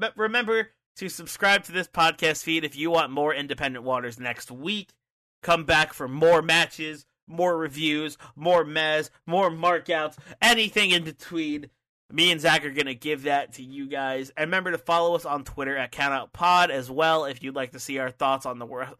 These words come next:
rest-, world of wrestling and the world in general. Uh, you can also interact with us over there as well. And you can vote in our Twitter polls for Hit the Books,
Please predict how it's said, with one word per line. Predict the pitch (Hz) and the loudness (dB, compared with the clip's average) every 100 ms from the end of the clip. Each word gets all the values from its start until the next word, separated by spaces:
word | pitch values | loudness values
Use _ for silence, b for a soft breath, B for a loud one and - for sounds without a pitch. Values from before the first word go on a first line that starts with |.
| _ | _
rest-, | 151 151 - | -8 -8 -8
world | 143 175 226 | -8 0 0
of | 196 | 2
wrestling | 202 190 196 180 | -2 -2 -4 -4
and | 160 | -6
the | 139 | -10
world | 131 151 139 | -2 -2 -2
in | 120 | -8
general. | 123 147 156 156 - _ _ _ _ _ | -4 -2 0 -2 -4 _ _ _ _ _
Uh, | 151 156 147 | -2 0 0
you | 143 | 0
can | 160 | 2
also | 160 160 147 | 2 2 -2
interact | 147 147 139 | 2 2 0
with | 151 | -4
us | 139 - | -6 -6
over | 147 131 127 | -10 -8 -4
there | 131 120 | -4 -4
as | 113 120 | -10 -14
well. | 127 151 196 202 - _ _ _ _ | -4 2 4 2 -2 _ _ _ _
And | 277 302 240 | 2 2 0
you | 220 | -6
can | 214 | -8
vote | 170 202 180 | 0 0 2
in | 165 | 0
our | 160 | 0
Twitter | - - 208 208 | -2 -8 -4 -4
polls | - 196 196 185 | -4 -6 -6 -8
for | - 277 277 | -6 2 2
Hit | 202 240 - | 2 0 -2
the | 226 | -8
Books, | - 294 269 - - | 0 4 4 2 -8